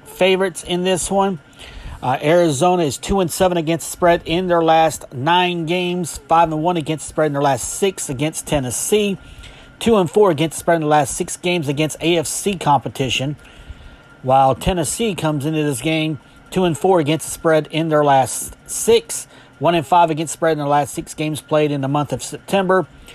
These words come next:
one and four against the spread in their last five games played on week one. Tennessee comes in as a three-point favorite in this one, seventy-two percent of the money coming in on the Titans minus three.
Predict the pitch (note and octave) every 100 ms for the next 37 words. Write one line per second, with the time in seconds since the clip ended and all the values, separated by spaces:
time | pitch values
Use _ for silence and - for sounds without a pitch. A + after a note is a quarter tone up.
0 | - - C3 D#3+ D3+ - F#3+ C#3+ D3+ A#2+
1 | - E3 D3+ C#3+ C3+ C3+ C#3+ - - C#3+
2 | C3 C3+ C3 - C#3 C3+ C3 - - -
3 | - - C#3 C3+ C3 B2+ - A2+ B2+ B2+
4 | C3 - - A#2 C3 D#3+ E3 E3 D#3 -
5 | - - - - - - - - - -
6 | - - _ - - - - - - F3
7 | D3 F#3+ - F3+ D#3+ F3+ F3+ E3+ C#3 -
8 | E3+ F3+ - E3 D#3+ - F3+ F3+ F3 F3+
9 | E3 F#3 E3+ - F3+ E3 F3 - E3 -
10 | F3+ D3+ E3+ F3 - D#3+ D#3+ F3 E3+ D#3+
11 | C#3+ - F3 D#3+ A#2+ E3 E3+ D3+ - F#3+
12 | G#3 G#3